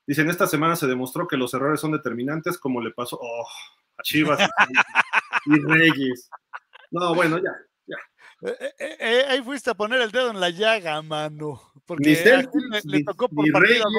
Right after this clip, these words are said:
Speaker 2: doble.
Speaker 1: ni Chivas, ni Checo. O sea.
Speaker 2: Eh, ¿a, a, a poco le vas a las Chivas, Gil?
Speaker 1: Por supuesto.
Speaker 2: Te gu-, eh,
Speaker 1: Guadalajara,
Speaker 2: más bien,
Speaker 1: Guadalajara.
Speaker 2: mi pregunta debería de ser: ¿en serio te gusta el fútbol? <laughs>
Speaker 1: Sí me gusta.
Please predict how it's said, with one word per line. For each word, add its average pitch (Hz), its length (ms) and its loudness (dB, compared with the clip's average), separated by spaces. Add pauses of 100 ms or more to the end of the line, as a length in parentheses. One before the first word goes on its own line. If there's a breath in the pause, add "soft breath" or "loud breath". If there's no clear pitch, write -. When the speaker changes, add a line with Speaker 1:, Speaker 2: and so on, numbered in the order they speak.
(160)
Speaker 2:
doble. 151 180 -12 (180)
Speaker 1:
ni 147 220 -4
Chivas, 214 580 2
ni 143 320 2
Checo. 175 420 2
O - 720 -20
sea. - 180 -12 (120)
Speaker 2:
Eh, 95 180 -10 (1120)
¿a, 240 80 -2 (160)
a, 233 120 0 (120)
a 320 80 2
poco 403 180 -2
le 349 60 -2
vas 226 160 -4
a 196 60 -4
las 147 160 -10
Chivas, 123 400 -8
Gil? 113 340 -16 (420)
Speaker 1:
Por - 140 -14
supuesto. 160 880 0 (400)
Speaker 2:
Te 170 140 -8
gu-, 254 160 -8
eh, 226 140 0
Speaker 1:
Guadalajara, - 340 2
Speaker 2:
más 175 180 6
bien, 330 180 2
Speaker 1:
Guadalajara. - 280 -16
Speaker 2:
mi 254 80 4
pregunta 285 460 0
debería 320 280 2
de 320 80 -4
ser: 254 220 -2 (340 soft breath)
¿en 175 120 -10
serio 254 240 -2
te 226 120 -4
gusta 190 220 -6
el 175 40 -4
fútbol? 139 480 -6 (100)
<laughs> - 800 -12
Speaker 1:
Sí - 60 -12
me 160 100 -8
gusta. 151 520 -2